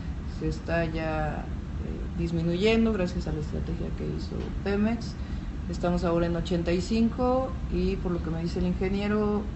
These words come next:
espera que el día de hoy se esté normalizando. Y, pues, vamos a ser muy solidarios con esta estrategia que está implementando el presidente de la República, el director de Pemex,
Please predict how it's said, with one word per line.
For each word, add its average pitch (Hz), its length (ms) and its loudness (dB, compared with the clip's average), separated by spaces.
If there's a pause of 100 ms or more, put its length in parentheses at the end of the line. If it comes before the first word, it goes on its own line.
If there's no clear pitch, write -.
(200)
espera 175 420 0
que 170 100 -4
el 160 80 -2
día 165 140 0
de 165 120 -2
hoy 165 200 -2
se 165 120 -4
esté 165 200 -2
normalizando. 170 800 0 (1000)
Y, 220 340 4
pues, 170 220 0
vamos 190 220 2
a - 20 -2
ser 190 120 2
muy 190 140 2
solidarios 170 560 0
con 165 180 -4
esta 160 440 -4 (240)
estrategia 156 760 -2 (160)
que 175 140 -4
está - 240 -4
implementando 156 560 -2
el 151 80 -4
presidente 151 420 -2
de 151 60 -2
la 143 80 -4
República, 190 580 -2
el 160 100 -2
director 147 460 -2 (320)
de 151 80 -4
Pemex, 196 640 0